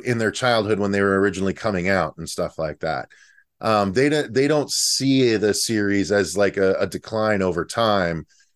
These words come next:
where it's diminishing returns. They think, they see it as one body of work, and, you know, it, it might even depend on which one they watch first. You know, I know a lot of people that it's the first one that they see that hooks them in, and that ends up being their favorite.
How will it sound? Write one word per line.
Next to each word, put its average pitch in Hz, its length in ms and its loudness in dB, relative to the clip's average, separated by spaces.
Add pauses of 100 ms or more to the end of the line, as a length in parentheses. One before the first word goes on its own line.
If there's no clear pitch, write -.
where 101 160 2
it's 98 140 -4
diminishing 101 500 -2
returns. 87 580 0
They 110 140 2
think, 117 300 -2
they 113 100 4
see 147 220 0
it 135 80 2
as 110 140 0
one 110 260 2
body 107 320 2
of 87 140 2
work, 98 400 0 (500)
and, 98 420 0 (160)
you 107 140 0
know, 98 160 4
it, 92 100 -4
it 110 180 0
might 120 260 2
even 107 200 -2
depend 110 340 0
on 104 160 0
which 107 200 -2
one 117 160 0
they 113 100 4
watch 113 300 2
first. - 500 -2 (400)
You 104 100 -2
know, 98 140 4
I 101 140 4
know 107 180 2
a 104 40 4
lot 104 220 2
of 120 120 -2
people 95 380 0
that 92 280 2
it's - 220 -4
the 95 100 -4
first 101 340 -2
one 104 180 0
that 95 120 -4
they 92 140 0
see 117 320 -2
that 90 160 2
hooks - 240 -4
them 95 160 -4
in, 107 180 -2
and 87 100 -4
that 92 160 0
ends 90 180 -2
up 87 140 0
being 95 220 -2
their 85 140 -4
favorite. 85 560 0